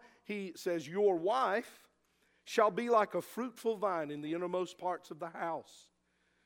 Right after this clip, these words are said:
Your children shall be like olive plants round about your table." And we're gonna get into what that means. It's very powerful.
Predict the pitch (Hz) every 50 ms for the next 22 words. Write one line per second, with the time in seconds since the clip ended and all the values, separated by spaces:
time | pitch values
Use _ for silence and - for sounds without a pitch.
0 | _ _ _ 180 214 202 - - - 247 294 311 311 285 214 190 175 160 156 -
1 | - 196 185 180 170 214 214 214 208 214 214 - 220 220 240 254 233 208 170 -
2 | - - 185 175 160 151 - - - 143 160 170 180 185 190 185 180 190 185 190
3 | - 175 180 175 - 208 202 190 160 143 - - - - 156 156 180 208 202 233
4 | 233 220 180 156 147 156 208 214 214 214 202 180 160 156 180 175 - 156 175 170
5 | 175 175 175 185 165 127 147 131 - - 170 190 214 214 - - 190 175 170 160
6 | 143 127 - - 131 -